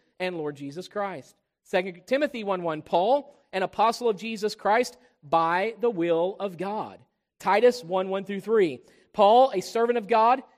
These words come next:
and an apostle of Jesus Christ, according to the faith of God's elect and the acknowledging of the truth which is after godliness, in hope of eternal life, which God that cannot lie promised before the world began, but hath in due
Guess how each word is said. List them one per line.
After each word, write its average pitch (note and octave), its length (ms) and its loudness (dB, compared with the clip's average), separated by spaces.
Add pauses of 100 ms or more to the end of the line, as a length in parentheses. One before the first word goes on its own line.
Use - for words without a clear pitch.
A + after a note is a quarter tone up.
and F#3+ 100 -2
an F#3+ 80 -2
apostle G#3+ 460 0
of G#3+ 80 2
Jesus G#3 400 -8
Christ, A#3 480 -2 (240)
according C4+ 600 0
to A#3 100 -8
the G3+ 80 -2
faith A#3+ 360 -2
of A3 120 -8
God's G3 260 0
elect G3+ 520 0 (280)
and F#3 140 -4
the G3 100 -2
acknowledging A3+ 560 2
of G3 100 -6
the F#3 80 0
truth D4 440 -4
which A3 160 -2
is F#3+ 100 -4
after A3+ 340 -2
godliness, F3 680 -2 (260)
in A#3+ 140 2
hope F4 440 0
of B3+ 80 -2
eternal D4+ 500 -4
life, D#3 340 0 (280)
which G#3 220 0
God A#3+ 300 6 (240)
that - 180 -4
cannot C4 380 -2
lie D#3 320 0 (200)
promised B3 380 0
before G#3 300 -2
the G3 80 0
world D#3+ 220 0
began, E3+ 460 -6 (280)
but B3 100 2
hath D#4 240 0
in C4+ 200 -6
due B3+ 400 -6